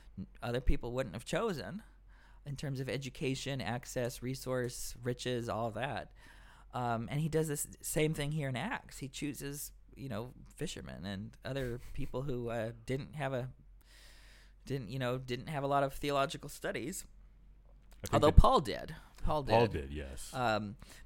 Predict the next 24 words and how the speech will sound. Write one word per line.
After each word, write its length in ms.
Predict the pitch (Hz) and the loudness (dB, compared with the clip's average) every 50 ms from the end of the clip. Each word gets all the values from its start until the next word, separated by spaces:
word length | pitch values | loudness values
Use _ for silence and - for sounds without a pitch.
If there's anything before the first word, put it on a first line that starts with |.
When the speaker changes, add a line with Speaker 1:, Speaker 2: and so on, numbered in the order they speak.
| - | -2
Speaker 1:
but 200 | - 143 120 - - - - - - - - | 0 0 0 -2 -10 -16 -18 -18 -20 -6 0
Speaker 2:
I 60 | 117 | 0
just 140 | 113 - - | 2 4 6
wanna 140 | 120 107 101 | 6 6 6
add 180 | 98 95 92 | 4 4 4
the 60 | 90 85 | 2 2
day 180 | - 92 90 | 4 4 4
of 120 | 87 85 - | 4 8 8
Pentecost 680 | - 95 87 - 85 - - 85 80 78 - - - | 8 8 8 4 -2 -2 -2 0 0 0 -2 -2 -4
as 240 | 82 76 78 78 - | -4 -4 -4 -6 -8
further 320 | - - 107 104 92 85 | 4 6 6 6 6 2
evidence 360 | 78 80 80 80 78 78 - - | 0 0 -2 -2 -4 -4 -6 -6
of 80 | 80 78 | -6 -6
that. 200 | 73 69 78 - - - | -6 -8 -10 -12 -12 -6
Speaker 1:
Yes. 320 | 131 151 175 135 87 - - | 0 2 2 2 0 -2 -4
Speaker 2:
You 100 | 85 78 | -2 -2
know, 260 | 78 73 71 71 69 131 | -2 -2 -2 -2 -2 0
Speaker 1:
Yeah. 220 | 143 165 127 80 - 113 95 - - | 0 0 0 -2 -4 -8 -12 -2 2
Speaker 2:
it's 220 | 107 98 - - | 2 2 4 4
one 140 | 98 101 101 | 4 4 4
of 60 | 95 | 6
those 400 | 92 90 92 90 - - - - - - - - - | 6 4 4 4 0 -6 -8 -10 -14 -20 -20 8 10
parts 500 | - - - 107 95 90 85 - - - | 10 12 12 10 8 6 4 0 -4 0
where 480 | 90 87 85 85 82 82 82 82 82 | 0 2 2 2 2 2 0 0 -2